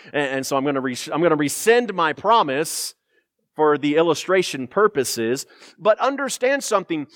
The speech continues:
Do you know how many times that we come in faith believing that God is gonna do something because He promised something to Abraham?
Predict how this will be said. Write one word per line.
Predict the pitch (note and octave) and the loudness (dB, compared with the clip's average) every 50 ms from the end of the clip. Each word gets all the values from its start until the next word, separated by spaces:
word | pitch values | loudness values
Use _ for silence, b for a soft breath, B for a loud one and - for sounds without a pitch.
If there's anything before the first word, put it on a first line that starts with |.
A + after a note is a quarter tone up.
| b b _ | b b _
Do | D3 F3+ | -12 -6
you | G#3 C4 C#4+ D4+ | -2 -2 0 0
know | C#4+ C#4 C4+ C4+ C4 B3+ B3+ A#3 | 2 4 4 6 6 6 6 4
how | F#3 E3+ F#3 G#3 A3 A#3+ B3+ C4+ C#4 C#4 C#4 | 2 0 0 2 4 6 8 8 8 8 6
many | C4 A#3 A3+ A#3 C4 C4+ C4+ C4+ C4+ G#3+ | 4 2 0 2 2 2 2 2 -2 -2
times | - - B3 G#3+ E3+ D3 D3 D3 D3+ E3 F#3 G#3 F#3 - B B B B - | 2 4 6 6 6 6 6 4 4 2 2 0 -2 -6 B B B B 2
that | F#3 F#3+ F3+ E3+ | 2 2 2 2
we | F#3+ B3 D4 D#4 B3+ | -2 -2 0 -2 -2
come | - - G3+ C4 A3+ F#3 F3+ F3+ - b b b b | -2 2 4 4 4 4 2 0 -4 b b b b
in | - C#4+ D#4 D#4+ E4 E4+ E4 D4 - - _ _ _ _ _ - | -2 0 2 4 4 4 4 2 -2 -6 _ _ _ _ _ 2
faith | D#4 D#4+ E4 D#4+ - _ _ _ - | 2 4 2 0 -2 _ _ _ -2
believing | D#3 A#3 A#3+ B3+ E4+ E4+ D#4 A#3+ - D#3+ C3 A#2+ D3 G3 - _ _ _ _ _ _ _ _ _ _ _ _ _ _ _ _ _ _ _ _ _ _ _ _ _ _ _ _ _ _ _ _ _ _ _ B B B | 2 2 2 4 4 2 2 0 -2 -4 -8 -8 -10 -12 -16 _ _ _ _ _ _ _ _ _ _ _ _ _ _ _ _ _ _ _ _ _ _ _ _ _ _ _ _ _ _ _ _ _ _ _ B B B
that | D#3 B3+ B3 A3+ F#3+ D#3 | 2 2 2 2 2 4
God | C#4 D#4 E4+ F4+ F4+ | 6 8 8 8 8
is | F4 D4+ G#3+ | 6 2 0
gonna | D4+ D#4 C#4+ B3 | 0 0 0 0
do | F3 D#4 D#4 B3+ | 0 0 -2 -2
something | - - - G3 F#3 - B3 A#3+ A3+ B B B | -2 0 2 2 2 0 -4 -8 -8 B B B
because | - B3+ - D4 C4 F#3+ | -4 0 2 2 2 2
He | - F4 D#4+ | 0 -4 -2
promised | G#3+ - C#4+ E4+ D#4+ B3+ G3 A3 A#3+ - - - - _ _ _ | 0 4 6 6 6 6 4 0 -4 -4 -8 -10 -14 _ _ _
something | - - B3 B3 - B3 B3 | -2 0 0 0 0 0 -2
to | B3+ | -2
Abraham? | A#3 B3+ B3+ F#3+ F3 C3+ A2 F2 _ | -2 -2 -6 -6 -14 -18 -18 -20 _